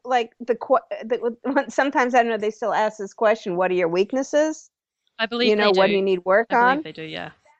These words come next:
Speaker 1: That's a place to really joke about yourself, you
Speaker 2: Could I, could you
Speaker 1: know?
Speaker 2: say, like, could you say,
Speaker 1: Um,
Speaker 2: like, "My weakness is peanut butter"? <laughs>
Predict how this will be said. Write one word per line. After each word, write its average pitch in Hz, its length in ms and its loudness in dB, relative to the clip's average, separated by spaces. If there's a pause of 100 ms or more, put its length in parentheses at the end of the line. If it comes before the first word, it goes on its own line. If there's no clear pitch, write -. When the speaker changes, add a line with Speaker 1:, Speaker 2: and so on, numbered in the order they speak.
(320)
Speaker 1:
That's 311 400 4
a 277 80 0
place 277 580 -6
to 214 220 -2
really 233 880 0
joke 226 580 2 (160)
about 185 680 2 (300)
yourself, 180 800 -6 (760)
you 208 160 -2
Speaker 2:
Could 233 80 2
I, 185 120 2
could 165 120 2
you 160 60 0
Speaker 1:
know? 156 40 -8
Speaker 2:
say, 226 220 4
like, 214 240 2
could 214 100 4
you 220 60 8
say, 190 180 8
Speaker 1:
Um, 180 60 2
Speaker 2:
like, 180 180 -4
"My 185 140 -8
weakness 185 400 -10
is 185 200 -10
peanut 185 340 -8
butter"? 202 300 -4 (460)
<laughs> 254 60 2